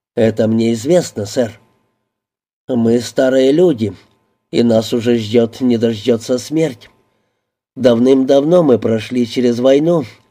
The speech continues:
вместе вернулись в Нью-Эссекс, побывали на свадьбе друг у друга.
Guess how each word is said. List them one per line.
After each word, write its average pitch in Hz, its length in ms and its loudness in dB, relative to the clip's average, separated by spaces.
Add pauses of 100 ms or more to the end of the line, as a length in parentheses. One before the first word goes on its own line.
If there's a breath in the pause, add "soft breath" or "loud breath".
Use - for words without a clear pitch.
(300)
вместе 113 540 0
вернулись 117 600 0
в - 20 -8
Нью-Эссекс, 127 880 0 (460)
побывали 113 520 2
на 123 180 2
свадьбе 120 460 0
друг 123 300 -2
у 135 80 -2
друга. 139 460 0